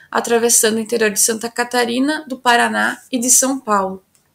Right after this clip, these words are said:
Naquela época, os trens eram o principal meio de transporte de pessoas e cargas. Então, possuir uma estação de trem e ser um ponto de passagem da linha do trem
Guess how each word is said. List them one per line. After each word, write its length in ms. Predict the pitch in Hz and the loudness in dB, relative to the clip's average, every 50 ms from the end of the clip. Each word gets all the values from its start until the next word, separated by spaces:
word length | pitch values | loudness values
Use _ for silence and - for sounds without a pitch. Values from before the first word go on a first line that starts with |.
| _ _ _ _ _ _ _ _ _ - | _ _ _ _ _ _ _ _ _ -8
Naquela 340 | 247 247 233 - - 233 | -6 -6 -4 -2 0 2
época, 340 | 233 233 247 - - - - | 2 2 2 0 -4 -2 0
os 160 | 254 247 - | 0 0 0
trens 240 | - 254 254 254 254 | 0 0 0 2 2
eram 220 | 254 247 254 262 269 | 2 2 2 2 0
o 60 | 262 | 0
principal 540 | 262 269 262 - - 262 - - 240 247 254 | 0 0 0 0 -2 -2 2 2 4 4 4
meio 220 | 254 247 247 254 | 4 4 2 2
de 100 | 233 254 | 0 -2
transporte 680 | 247 247 254 247 240 - - - 226 220 220 220 226 | -2 -2 -2 0 -2 -2 0 2 4 4 4 2 -4
de 100 | 214 220 | -8 -6
pessoas 680 | - - 233 220 - - - 220 214 226 226 254 240 254 | 0 0 0 2 2 2 4 4 4 4 4 2 0 0
e 80 | 277 269 | -2 -2
cargas. 680 | - - 240 220 214 208 196 208 202 196 - - - _ _ _ - - _ _ _ | -2 2 4 4 4 2 0 -4 -6 -6 -8 -10 -12 _ _ _ -20 -20 _ _ _
Então, 340 | 226 226 240 254 262 262 - _ _ _ _ _ _ _ | -6 0 2 2 2 0 -4 _ _ _ _ _ _ _
possuir 420 | 285 262 269 - - - 294 294 | 2 4 4 4 2 2 2 2
uma 160 | 302 311 349 | 2 2 2
estação 520 | 349 - - - 330 320 320 - 320 294 294 | 2 0 2 2 2 2 4 4 4 2 2
de 140 | 302 311 | 0 -2
trem 500 | 311 - 269 233 214 208 208 208 208 - _ _ _ _ _ _ _ _ _ - _ _ _ | -2 2 4 4 4 4 2 0 -4 -8 _ _ _ _ _ _ _ _ _ -20 _ _ _
e 120 | 240 240 | -2 2
ser 480 | 233 - - 269 240 247 262 262 254 - - | 4 4 6 6 6 4 4 2 0 -2 -2
um 220 | 247 254 254 247 | 0 0 0 0
ponto 400 | 240 - - 269 262 269 269 285 | -2 2 4 4 4 4 0 -2
de 120 | 240 277 285 | -4 -6 -2
passagem 720 | - 285 285 277 - 285 254 233 240 240 240 233 214 214 _ _ | 0 0 2 2 4 4 4 4 4 4 0 -2 -4 -6 _ _
da 200 | 208 208 233 233 | 2 4 6 6
linha 440 | 226 220 208 220 240 269 294 294 247 | 6 4 2 0 2 2 2 2 0
do 160 | 208 214 214 208 | 0 -2 -4 -2
trem 400 | - 214 208 214 254 269 269 | -2 0 0 0 0 -2 -4